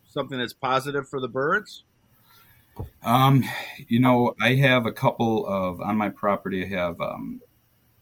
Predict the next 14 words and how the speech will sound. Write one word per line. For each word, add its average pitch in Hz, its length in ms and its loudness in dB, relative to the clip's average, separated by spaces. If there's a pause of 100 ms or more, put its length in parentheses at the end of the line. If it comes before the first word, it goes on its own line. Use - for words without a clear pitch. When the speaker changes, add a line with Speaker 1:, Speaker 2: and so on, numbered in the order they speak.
(920)
Speaker 2:
um, - 340 -14
a - 40 -6
mock 98 360 2
orange, 90 460 -4 (680)
mock 107 240 0
oranges. 101 360 -2
They 92 100 0
seem 107 280 2
to 95 80 0
love 95 300 -2
that 92 200 -2
mock 90 260 -4
orange 92 400 -6
tree, 92 360 -10